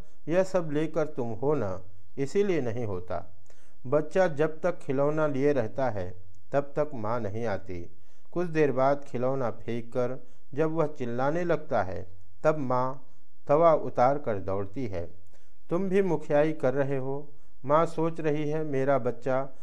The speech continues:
मुखिया बनकर अच्छी तरह तो है, अच्छा रहे।" ईशान ने श्री रामकृष्ण के चरणों का स्पर्श करके विनयपूर्वक कहा, "मैं अपनी इच्छा से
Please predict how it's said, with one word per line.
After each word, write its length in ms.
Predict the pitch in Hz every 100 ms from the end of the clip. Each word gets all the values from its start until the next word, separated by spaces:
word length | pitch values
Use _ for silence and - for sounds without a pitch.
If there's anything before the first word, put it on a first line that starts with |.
| - -
मुखिया 400 | 127 139 - 180
बनकर 440 | 151 139 139 135 110
अच्छी 480 | - 131 - -
तरह 300 | 190 147 135
तो 240 | 143 151 139
है, 300 | 117 90 - - -
अच्छा 380 | 123 - 147
रहे।" 320 | 98 - 87 85 - - - - 143
ईशान 400 | 139 - 165 175
ने 140 | 165
श्री 220 | 156 139
रामकृष्ण 580 | 123 131 156 156 143 139
के 200 | - 120
चरणों 420 | 98 117 127 143
का 240 | 143 120 104
स्पर्श 420 | - 139 135 -
करके 420 | 123 113 110 90 - - - - 120
विनयपूर्वक 680 | 156 175 170 131 117 131 127
कहा, 420 | 95 95 92 - - - -
"मैं 180 | 160 180
अपनी 340 | 165 165 175
इच्छा 440 | 160 131 - 151 147
से 300 | 107 95